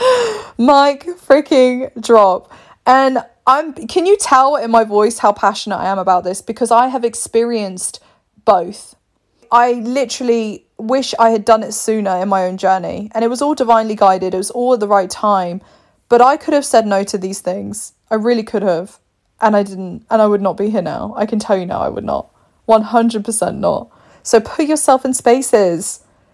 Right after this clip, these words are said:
Do the freebies. Do the masterclasses. You know, learn. Sit with yourself. Learn the mindset tools. Apply them to your life. Why the fuck not? Hmm?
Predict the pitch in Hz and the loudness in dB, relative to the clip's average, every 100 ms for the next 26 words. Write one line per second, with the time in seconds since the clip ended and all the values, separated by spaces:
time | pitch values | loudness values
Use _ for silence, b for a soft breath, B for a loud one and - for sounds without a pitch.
0 | _ _ - 285 311 302 - 269 285 269 | _ _ 0 4 4 4 2 0 2 4
1 | 240 196 196 - - 262 302 285 247 247 | 2 0 -4 -6 -2 0 2 4 4 2
2 | 269 - - 262 226 226 208 185 180 - | 0 -4 2 4 4 2 0 0 -2 -10
3 | b b b - 269 262 233 220 240 254 | b b b -2 2 4 4 2 4 4
4 | 294 277 208 202 - 277 269 254 - 214 | 4 0 -2 -4 -2 -4 -4 -4 2 2
5 | 208 226 254 311 285 226 202 208 - 175 | 2 2 4 4 2 0 0 0 0 0
6 | - 196 175 - 233 226 - 277 285 302 | -2 -4 -4 -4 -2 -4 0 2 2 2
7 | 277 240 - 202 185 - - 208 - _ | -2 -4 -4 -2 0 0 -2 -6 -18 _
8 | _ _ _ - 214 226 226 220 226 214 | _ _ _ -2 2 2 2 0 0 0
9 | - 190 165 - _ _ _ _ _ _ | 0 0 0 -4 _ _ _ _ _ _
10 | _ 226 233 | _ -2 -2